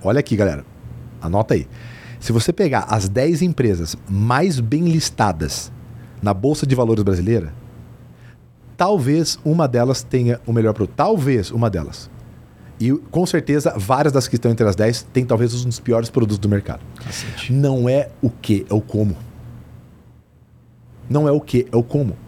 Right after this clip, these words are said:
Speaker 1: Tem, inclusive, entre as dez, ou vocês acham que o Jorge Paulo Lema toma esse call? Ou você acha que o Setúbal, eu am-, eu acho o Itaú do caralho, mas você acha que o Setúbal põe o dinheiro dele a oitenta e cinco por cento do C D I, como alguns produtos, não sei nem se tem ainda,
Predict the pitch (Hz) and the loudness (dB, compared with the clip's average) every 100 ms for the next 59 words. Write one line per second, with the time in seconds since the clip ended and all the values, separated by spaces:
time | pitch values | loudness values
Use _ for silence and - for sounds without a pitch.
0 | - - - - - 143 147 127 110 160 | -20 -20 -20 -20 -2 0 0 0 2 2
1 | 180 156 127 98 92 120 160 107 - 113 | 0 2 2 2 0 2 2 0 0 0
2 | 135 113 104 110 120 139 135 113 127 135 | 2 2 4 2 0 0 0 2 0 2
3 | 131 113 120 131 120 117 127 - 90 76 | 2 4 2 0 0 2 0 0 -2 -2
4 | - - - - - - - - - - | -14 -18 -16 -16 -14 -18 -20 -20 -20 -20
5 | - - - _ _ _ - - 113 - | -20 -20 -20 _ _ _ -20 -6 -2 0
6 | 127 - 123 143 - 120 120 143 160 - | 0 0 0 0 2 2 2 0 -2 -12
7 | - - 92 87 101 87 80 - 117 95 | -18 -6 -2 2 2 2 -2 -2 0 0
8 | 107 - 131 101 98 131 - - 123 - | 0 2 2 4 4 2 -2 -2 0 2
9 | 127 139 156 139 131 117 135 127 113 113 | 2 2 0 0 2 2 2 2 2 2
10 | 151 - - 113 120 117 113 131 123 127 | -2 -8 -6 0 2 2 2 2 2 0
11 | 123 120 117 117 113 107 107 113 110 101 | 0 0 0 0 0 2 2 0 -2 -2
12 | 98 107 110 110 104 107 - 92 101 120 | -2 -2 0 2 4 2 -2 -10 -2 0
13 | 139 - 113 104 104 | 0 0 2 2 2